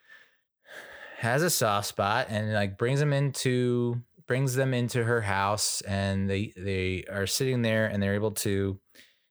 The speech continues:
uh, somehow communicate 'cause the Counter-Earthlings don't speak English. They speak some language that was developed by the High Evolutionary. I'm not really sure. And so they're able to, uh,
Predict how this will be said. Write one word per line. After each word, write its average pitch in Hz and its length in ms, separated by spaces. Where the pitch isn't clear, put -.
uh, 90 360
somehow 127 360
communicate 101 440
'cause 101 100
the 101 80
Counter-Earthlings 113 760
don't 107 220
speak - 360
English. 98 440
They 92 100
speak - 280
some 95 340
language 98 520
that 90 200
was 92 180
developed 98 340
by 98 100
the 92 120
High 98 720
Evolutionary. 120 520
I'm 135 120
not 110 120
really 104 200
sure. 139 380
And 107 120
so 131 120
they're 117 140
able 135 280
to, 113 720
uh, 92 500